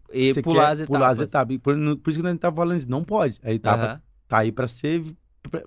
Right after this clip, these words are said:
Speaker 2: presenciada,
Speaker 1: Vivida.
Speaker 2: vivida. Pra você passar isso, senão como você vai, você vai, você vai fazer?
Speaker 1: O,
Speaker 2: Né?
Speaker 1: o, falando de pular etapa,
Speaker 2: É.
Speaker 1: o Fiscarelli falou assim, "Pergunta se ele gosta do licor quarenta e três."
Speaker 2: Meu
Speaker 1: Aí
Speaker 2: Deus do
Speaker 1: você
Speaker 2: céu.
Speaker 1: pula todas as etapas.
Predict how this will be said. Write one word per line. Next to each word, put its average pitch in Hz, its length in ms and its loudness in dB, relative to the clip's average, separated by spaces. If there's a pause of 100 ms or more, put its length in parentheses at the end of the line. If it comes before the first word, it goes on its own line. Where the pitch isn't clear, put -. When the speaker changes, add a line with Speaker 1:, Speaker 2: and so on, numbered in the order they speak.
Speaker 2:
presenciada, 147 600 2
Speaker 1:
Vivida. 165 280 2
Speaker 2:
vivida. 113 240 2
Pra - 460 -18
você 135 100 0
passar 180 480 2
isso, 131 200 -2
senão 147 140 -4
como 190 200 -6
você - 60 -14
vai, 175 120 -2
você 143 480 -6
vai, 135 180 -2
você - 80 -20
vai 131 160 -4
fazer? 113 320 -6 (800)
Speaker 1:
O, 92 80 -6
Speaker 2:
Né? 123 120 -2
Speaker 1:
o, 98 400 -2
falando 113 300 -4
de 101 120 -6
pular 92 260 -2
etapa, 120 480 -6 (100)
Speaker 2:
É. 110 120 -4
Speaker 1:
o - 20 -8
Fiscarelli 104 400 -6
falou 110 140 -6
assim, 104 160 -10
"Pergunta 131 280 -6
se 160 120 -8
ele 151 100 -4
gosta 117 340 -2
do 107 60 -4
licor 107 260 -4
quarenta 101 300 -4
e 90 60 -4
três." 98 340 -6
Speaker 2:
Meu 147 280 0
Speaker 1:
Aí 180 100 4
Speaker 2:
Deus 135 160 0
do 127 80 -6
Speaker 1:
você 147 100 -4
Speaker 2:
céu. 123 120 0
Speaker 1:
pula 135 200 -2
todas 147 240 -8
as 165 60 -8
etapas. 107 340 -10